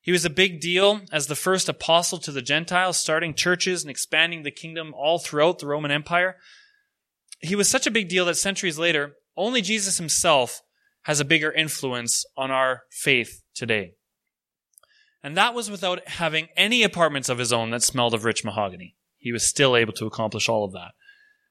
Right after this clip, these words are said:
But in today's passage, Paul will address that big deal status from a variety of angles.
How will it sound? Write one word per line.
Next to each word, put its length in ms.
But 140
in 120
today's 380
passage, 720
Paul 220
will 160
address 380
that 360
big 260
deal 280
status 500
from 180
a 60
variety 460
of 100
angles. 520